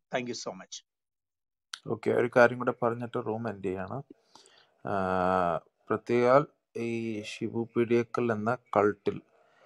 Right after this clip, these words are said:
Speaker 2: നിൽക്കുന്ന ഓരോ വ്യക്തികളും ചിന്തിക്കാനായിട്ടൊരു അവസരമായിട്ട് ഇതിനെ കാണുക. അതുപോലെ തന്നെ പുള്ളിക്കാരന് തെറ്റായ കാര്യങ്ങൾക്ക് കുട പിടിക്കുന്ന ക്രിസ്ത്യൻ യുണൈറ്റഡിനകത്തുള്ള വ്യക്തികളെയും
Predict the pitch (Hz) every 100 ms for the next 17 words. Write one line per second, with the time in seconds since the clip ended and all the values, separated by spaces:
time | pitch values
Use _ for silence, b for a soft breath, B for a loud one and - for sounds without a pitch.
0 | b b - 107 107 104 - - 113 107
1 | 113 147 - _ - 117 120 139 139 113
2 | - 113 104 87 _ _ - 110 110 117
3 | 127 123 131 120 117 107 104 - 113 113
4 | 110 107 110 104 107 - 110 110 113 127
5 | 147 _ b b b b 113 110 117 127
6 | 131 127 120 - _ _ - 107 104 -
7 | 110 107 110 131 156 _ _ 113 110 120
8 | 123 117 113 113 110 117 117 123 139 139
9 | 110 107 104 104 135 _ _ _ _ _
10 | _ 117 110 - 123 120 117 120 113 120
11 | 110 117 107 104 101 110 104 107 135 -
12 | 104 - - 104 107 101 98